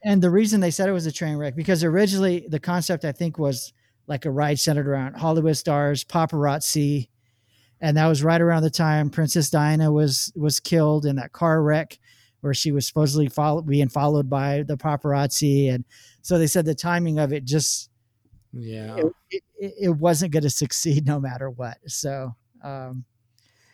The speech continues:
Speaker 2: And it's interesting seeing some of the footage of the ride, 'cause there's probably stuff on YouTube out there, but I've never really looked for it. I've never had an interest to be like, "Oh man, what did Superstar Limo really look like?"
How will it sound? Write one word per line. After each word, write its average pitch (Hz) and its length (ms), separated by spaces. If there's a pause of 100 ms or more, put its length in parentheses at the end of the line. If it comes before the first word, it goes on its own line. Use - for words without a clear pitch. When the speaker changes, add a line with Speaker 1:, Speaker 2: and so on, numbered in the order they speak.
(100)
Speaker 2:
And 170 120
it's 156 120
interesting 175 480
seeing 165 400
some 151 180
of 131 60
the 123 100
footage 151 400
of 139 240
the 131 100
ride, 127 480
'cause 143 160
there's 170 240
probably 185 280
stuff 147 280
on 135 160
YouTube 135 560 (640)
out 139 280
there, 131 240
but 135 120
I've 147 200
never 143 280
really 131 260
looked 127 260
for 147 340
it. 147 100
I've 135 160
never 123 220
had 123 140
an 127 120
interest 135 360
to 139 60
be 139 80
like, 120 140
"Oh 214 180
man, 190 240
what 190 120
did 190 120
Superstar 185 540
Limo 165 240
really 147 280
look 147 240
like?" - 240